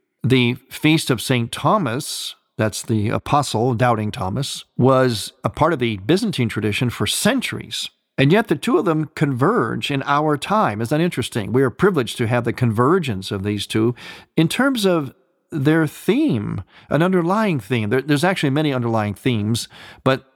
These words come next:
there's one in particular, and that is God's mercy. In fact, if you're all familiar with the image of the Divine Mercy, the icon or painting of Jesus Christ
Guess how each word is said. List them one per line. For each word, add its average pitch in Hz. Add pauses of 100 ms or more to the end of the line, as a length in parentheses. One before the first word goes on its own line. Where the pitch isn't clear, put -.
(140)
there's 147
one 175
in 185
particular, 131
and 107
that 170
is 127 (220)
God's 113
mercy. 175 (360)
In 143
fact, 160
if 143
you're 139
all 165
familiar 151
with 127
the 120 (120)
image 160
of 120
the 120
Divine 107
Mercy, 127 (160)
the 113
icon 113
or 113
painting 120
of 104 (140)
Jesus 104
Christ 113